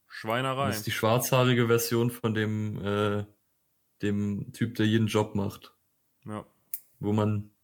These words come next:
Speaker 2: bis heute nicht weiß, ob es derselbe ist. Wahrscheinlich schon.
Speaker 1: Wahrscheinlich.
Speaker 2: <laughs>
Speaker 1: Ja, und sie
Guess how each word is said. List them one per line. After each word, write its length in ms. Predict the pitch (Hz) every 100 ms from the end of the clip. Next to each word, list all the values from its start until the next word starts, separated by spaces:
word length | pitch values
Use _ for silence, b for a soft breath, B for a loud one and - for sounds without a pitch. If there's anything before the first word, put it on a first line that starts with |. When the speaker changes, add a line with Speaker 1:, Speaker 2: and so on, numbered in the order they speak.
| _
Speaker 2:
bis 120 | - 117
heute 220 | 135 131
nicht 220 | 120 -
weiß, 240 | 107 113
ob 80 | 107
es 120 | 101 -
derselbe 420 | 104 104 104 98
ist. 260 | 95 -
Wahrscheinlich 460 | - - 113 117 113
schon. 340 | - 98 98 - _ _ _ b b b b b
Speaker 1:
Wahrscheinlich. 720 | - 107 104 110 110 - - _ _ _ _ _ _ _ _ _ _ _ -
Speaker 2:
<laughs> 60 | B B B _ - 107 _ _ _
Speaker 1:
Ja, 360 | 123 117 120 117 - -
und 320 | 123 123 120
sie 580 | - 120 123 120 87